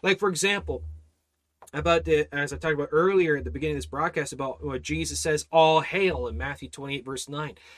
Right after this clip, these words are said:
Now, what context did he say that in? Because, for example, Gabriel appeared to Mary and says, "Hail Mary, thou that art highly favored."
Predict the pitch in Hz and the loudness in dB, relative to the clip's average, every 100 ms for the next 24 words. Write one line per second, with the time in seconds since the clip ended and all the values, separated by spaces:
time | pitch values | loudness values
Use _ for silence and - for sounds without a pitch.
0 | - - _ _ - 156 156 151 - - | -20 -20 _ _ -4 0 0 -2 -12 -20
1 | _ - - _ _ 139 131 - - 165 | _ -20 -20 _ _ -12 -12 -16 -4 -4
2 | 175 151 147 - - 139 127 123 - - | -4 -6 -10 -10 -10 -10 -10 -8 -4 -4
3 | 190 196 170 139 127 131 127 135 123 135 | -4 -4 -4 -6 -6 -6 -6 -10 -8 -10
4 | - 135 127 127 - - - 170 226 - | -8 -6 -4 -4 -4 -4 -4 -2 -4 -4
5 | 120 120 123 - 127 185 185 170 131 123 | -2 -2 -2 -4 0 2 2 0 0 -2
6 | - 139 - 123 117 143 196 190 151 - | -2 -2 -2 -6 -4 0 0 0 0 -4
7 | 139 127 - - - - - 175 175 156 | -6 -6 -12 -20 -20 -10 0 2 4 2
8 | 147 170 180 165 127 139 143 151 143 135 | 0 0 0 -2 -4 -4 -2 -4 -4 -6
9 | 123 - 139 143 139 123 143 180 175 110 | -8 -6 -4 -4 -6 -4 0 0 0 -6